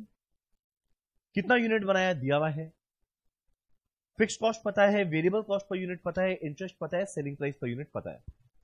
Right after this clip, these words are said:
आ, अपने आप सोचो मेरा इनकम स्टेटमेंट का पहला लाइन क्या होता है, सेल वैल्यू।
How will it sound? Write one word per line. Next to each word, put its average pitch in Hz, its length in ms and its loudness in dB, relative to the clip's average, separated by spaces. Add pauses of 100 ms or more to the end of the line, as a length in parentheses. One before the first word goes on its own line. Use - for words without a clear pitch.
(840)
आ, 196 220 12
अपने 190 200 6
आप 240 60 2
सोचो 233 300 0
मेरा 214 400 10 (100)
इनकम 190 200 0
स्टेटमेंट 202 360 0
का 208 100 4
पहला 185 220 4
लाइन 196 180 0
क्या 185 140 0
होता 170 180 -2
है, 156 100 0
सेल 185 300 -2
वैल्यू। 202 340 -2